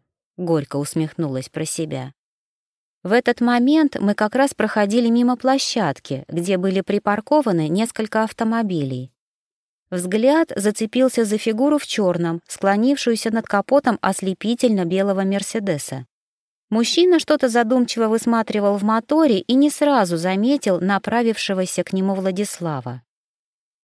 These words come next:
Я же держалась чуть поодаль, наблюдая за ними со стороны. «Добрый день, Михаил Иванович!» С уважением окликнул Углицкий и, дождавшись, пока мужчина выпрямится и приведёт себя в порядок,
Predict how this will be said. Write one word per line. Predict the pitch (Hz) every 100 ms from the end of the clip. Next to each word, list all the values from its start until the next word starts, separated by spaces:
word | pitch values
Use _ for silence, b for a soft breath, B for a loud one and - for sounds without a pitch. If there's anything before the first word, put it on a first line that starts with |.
| _ _ _ _
Я | 196 226 302 339
же | 226 180
держалась | 190 214 254 320 311 -
чуть | 285 285
поодаль, | - 285 202 170 151 151 - -
наблюдая | 196 208 202 214 214 311 277
за | 175 180
ними | 202 233 202
со | 202
стороны. | - - 196 185 165 135 131 - _ _ _ _ _ _ _ _ -
«Добрый | 156 226 226 240 226
день, | 254 262
Михаил | 170 151 160 143
Иванович!» | 143 131 127 - - _ _ _
С | - -
уважением | 170 170 175 208 233 214 175 165 -
окликнул | 175 196 180 175 160
Углицкий | 175 190 247 277 - 240
и, | - 208
дождавшись, | 208 214 208 214 190 - -
пока | 180 - 185
мужчина | 190 - 196 175 175
выпрямится | 254 330 202 175 160 -
и | - 185
приведёт | 196 208 220 202 -
себя | 190 175 175
в |
порядок, | - 190 175 139 131 -